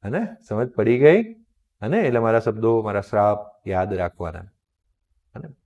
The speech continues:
આખા બધા ચેપ્ટરમાંથી કોઈ એક, એક આદુ આવી પૂછાય. બાકી પેપરનો શું મતલબ?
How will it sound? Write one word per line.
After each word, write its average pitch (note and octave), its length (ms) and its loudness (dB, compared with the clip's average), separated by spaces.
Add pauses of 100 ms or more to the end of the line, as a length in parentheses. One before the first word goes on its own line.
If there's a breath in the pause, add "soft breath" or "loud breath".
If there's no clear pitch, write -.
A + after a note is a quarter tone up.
આખા C#3 220 4
બધા C#3 260 4
ચેપ્ટરમાંથી C#3 480 0
કોઈ B3 320 6
એક, A3+ 220 8
એક F3 140 6
આદુ D3 180 4
આવી A#2+ 220 4
પૂછાય. A#2 300 -6 (2250)
બાકી - 240 -2
પેપરનો B2 380 -2
શું A#2 160 -4
મતલબ? F2+ 280 -10